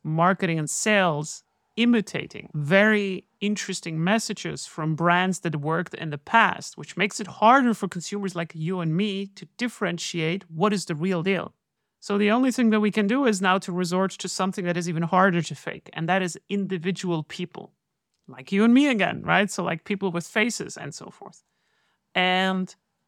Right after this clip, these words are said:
what I mean with that is that it has never been easier with A I to create marketing messages that look really good.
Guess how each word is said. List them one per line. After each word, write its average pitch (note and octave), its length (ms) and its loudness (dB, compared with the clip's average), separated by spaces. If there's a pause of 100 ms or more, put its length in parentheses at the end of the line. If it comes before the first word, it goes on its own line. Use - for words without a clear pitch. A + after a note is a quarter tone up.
(100)
what G#3+ 160 4
I A3 60 4
mean B3+ 200 2
with C#4 200 -4
that A3 180 4
is G#3+ 200 -2
that F#3+ 320 0
it G3 140 -4
has G3 420 0
never G#3+ 400 4
been A3 160 0
easier E3+ 360 -2
with D#3+ 300 -8
A D3+ 220 -4
I E3 420 -2
to - 100 -14
create E3 560 -6
marketing E3 480 2
messages D3+ 500 -6
that D3+ 160 -8
look D3 400 0
really D3 380 -8
good. - 300 -12